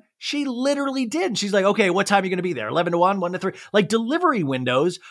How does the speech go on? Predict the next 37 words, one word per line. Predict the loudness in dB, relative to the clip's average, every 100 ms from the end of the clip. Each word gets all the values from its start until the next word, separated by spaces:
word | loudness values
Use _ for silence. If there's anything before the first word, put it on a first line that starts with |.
| _
for | -2
Colby | 0 -4 0 -2
Jack | 2 0 0
cheese. | 2 4 4 2
And |
I | 0
was | 2
like, | -2 0
"I | 0 0 -2 -4 2
don't, | 4 4 0 -6
I | -8
think, | -6 -6 -2
yeah, | 0 2
I'm, | 2 2 -2 -6
I | -2 -2 -6 _
think | -6 -4
I'm | -4
gonna | -2 -2
be | 2 2
at | 2 0
the | -2
house." | 0 2 0 -2 -12 -20 -20 _ _ -2
And | 0 0 _
sure | -8 -6 -4 -4 -4 -6 -2
enough, | -2 2 2 2 0 -6 _ _ _ _ _ _
I'm | -2 -2 -2
talking | -4 -4 -4 -4
like, | 2 2 2 -4 _ _ _ _ _ _ _ _ -12
I'm |
talking | -2 0 2 0
like | -2 -4
twelve | -8 -8 0 2 2 0
blocks | -4 0 0 -2
of | -4 -4
Colby | -4 -4 -2 -6 -4
Jack | 2 2 0
cheese | -6 -4 -2 -2 -4